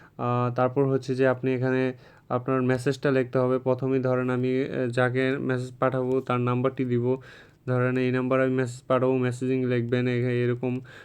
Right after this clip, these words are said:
তো সেন্ড, সেন্ড বাটন আছে, তো আপনি চাইলে এরকমভাবে পাঠাতে পারেন। তো সেটিংসে যাবেন, থিমস আছে, থিমস আছে, আপনার পছন্দ মতো এখানে থিমস সিলেক্ট করে নেবেন। ধরেন আমি এটা সিলেক্ট করলাম, আহ,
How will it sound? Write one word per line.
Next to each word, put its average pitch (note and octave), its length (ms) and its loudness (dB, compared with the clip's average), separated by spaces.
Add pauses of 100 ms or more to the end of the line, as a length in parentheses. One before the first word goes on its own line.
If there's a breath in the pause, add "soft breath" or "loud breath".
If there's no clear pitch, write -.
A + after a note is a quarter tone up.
(160 loud breath)
তো C3+ 80 -2
সেন্ড, C#3 420 2
সেন্ড C3 500 0
বাটন C3 300 2
আছে, B2+ 260 -2
তো C#3 140 -2
আপনি C3 200 0
চাইলে C3 280 2
এরকমভাবে C3 400 0
পাঠাতে B2 320 0
পারেন। B2+ 220 -2
তো B2+ 300 0 (920)
সেটিংসে D3+ 520 0
যাবেন, C3+ 300 4 (160)
থিমস D#3 320 2
আছে, C3+ 260 2
থিমস C#3 360 -2
আছে, C#3 140 0
আপনার C3+ 240 0
পছন্দ C3+ 360 -2
মতো C#3+ 220 0
এখানে C3 240 0
থিমস C#3+ 360 0
সিলেক্ট C3+ 380 2
করে C3 160 2
নেবেন। A#2+ 320 0 (440 loud breath)
ধরেন C3 120 0
আমি C3 280 2
এটা B2+ 500 4 (160)
সিলেক্ট C3+ 300 0
করলাম, B2+ 420 -2 (460 loud breath)
আহ, A#2+ 360 -2